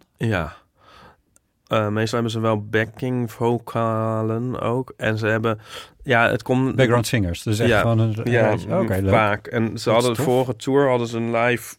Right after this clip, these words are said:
Speaker 1: drum erbij, zeg maar.
Speaker 2: Oh, vet.
Speaker 1: En ja, ze hadden in het verleden ook wel gitaar
Speaker 2: Oh,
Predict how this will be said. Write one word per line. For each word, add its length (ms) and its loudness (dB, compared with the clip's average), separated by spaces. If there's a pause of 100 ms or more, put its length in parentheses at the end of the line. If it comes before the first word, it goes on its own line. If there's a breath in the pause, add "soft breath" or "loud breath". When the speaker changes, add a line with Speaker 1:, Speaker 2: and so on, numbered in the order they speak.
(460)
Speaker 1:
drum 520 0
erbij, 520 2
zeg 120 -4
maar. 260 -6 (160)
Speaker 2:
Oh, 140 -2
vet. 500 -6 (560)
Speaker 1:
En 300 -2 (840)
ja, 180 0
ze 40 4 (140)
hadden 60 -2
in 60 -4
het 120 -4
verleden 280 2
ook 120 0
wel 80 -2
gitaar 720 0
Speaker 2:
Oh, 60 -12